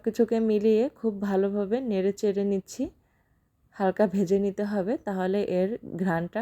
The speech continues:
খুব ভালো আসবে। এই লটে শুটকিটা এভাবে যদি ভুনা করেন, তাহলে দেখবেন এটা খেতে এতটা ভালো হয়েছে, সবাই বেশি করে ভাত খেয়ে নেবে।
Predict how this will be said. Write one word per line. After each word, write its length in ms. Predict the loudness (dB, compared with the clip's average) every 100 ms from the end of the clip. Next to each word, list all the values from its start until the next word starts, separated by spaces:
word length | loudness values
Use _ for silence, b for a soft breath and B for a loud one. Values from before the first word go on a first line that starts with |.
| -6
খুব 160 | -6 -6
ভালো 280 | -2 0 2
আসবে। 360 | 2 0 -6 -16 -18 _ _ _ _ _ _ _ _ _ _ _ _ _ _ _ _ _ b b b b _ _ _ _ _
এই 100 | -2
লটে 300 | 4 4 4
শুটকিটা 500 | 0 0 -2 -2 0 0 0
এভাবে 300 | 0 4 4
যদি 240 | 4 4
ভুনা 300 | 2 0 -2 0
করেন, 320 | 2 0 -2 b b b b -4
তাহলে 340 | 0 2 2 0
দেখবেন 360 | 2 2 2 -2 -4
এটা 200 | -2 -2
খেতে 320 | 0 0 0 -2
এতটা 400 | -4 -4 0 4 4 2 -8 -8
ভালো 260 | -2 2 2
হয়েছে, 440 | 4 4 2 0 -4 -4 b b b b b -4
সবাই 300 | 0 4 2 0 _ _ _ _ _ _ _ _ _
বেশি 260 | 0 2 2
করে 220 | 2 2
ভাত 240 | 2 0 -2 -2
খেয়ে 220 | -2 0
নেবে। 260 | 0 0